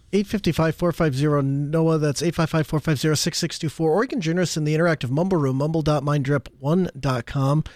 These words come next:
Um, Sleuth, did you have thoughts on, on, uh, on mobile? Saw you jumping around in the chat room there. Maybe not.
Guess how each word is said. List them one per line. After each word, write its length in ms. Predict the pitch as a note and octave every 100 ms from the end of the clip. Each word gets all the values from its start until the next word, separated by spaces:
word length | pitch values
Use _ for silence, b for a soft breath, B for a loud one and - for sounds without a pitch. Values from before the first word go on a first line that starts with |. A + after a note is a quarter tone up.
| B B B B -
Um, 320 | E3 D#3+ - _ _ -
Sleuth, 640 | - - G3+ A#3+ B3+ - -
did 240 | D3+ B2+
you 300 | D3+ A3+ B3
have 500 | E3 G3+ F#3+ F3+ D#3
thoughts 540 | - E3 D#3+ - - -
on, 520 | D#3 D#3 D#3 D#3 D3+ - _ _ _ _ -
on, 440 | D3 D3 D3+ D3
uh, 260 | D3 D3 C#3+ -
on 460 | C3+ D3+ D#3 D3 -
mobile? 460 | C#3 D3 F#3+ G#3 - _ _ _ _ _ _ _ _ _ _ _ _ _ _ _ _ _ _ _
Saw 160 | - C3+
you 260 | B2+ A#2 G#2+ _ -
jumping 240 | D3 C#3
around 160 | C#3 C3
in 60 |
the 80 | B2
chat 200 | D3 B2
room 140 | A#2+ A2+
there. 240 | A2 A2 _ _ _ _ _ _ _ _ _ _ _ _ _ -
Maybe 160 | A#2+
not. 160 | A2